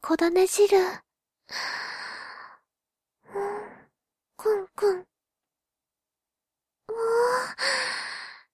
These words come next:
すっごい匂い。まるで栗の花のような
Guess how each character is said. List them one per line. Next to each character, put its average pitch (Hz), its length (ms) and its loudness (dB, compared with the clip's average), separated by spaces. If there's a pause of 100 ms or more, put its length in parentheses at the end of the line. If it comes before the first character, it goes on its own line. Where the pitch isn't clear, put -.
(120)
す - 340 -2
っ 403 60 0 (760)
ご 427 160 4
い 480 260 12
匂 427 500 10 (320)
い。 - 80 -20 (1800)
ま 285 180 2
る 359 160 8
で 392 240 8 (560)
栗 359 300 10
の 392 140 10
花 349 380 6
の 415 120 10
よ 440 240 12
う - 20 10
な 349 240 6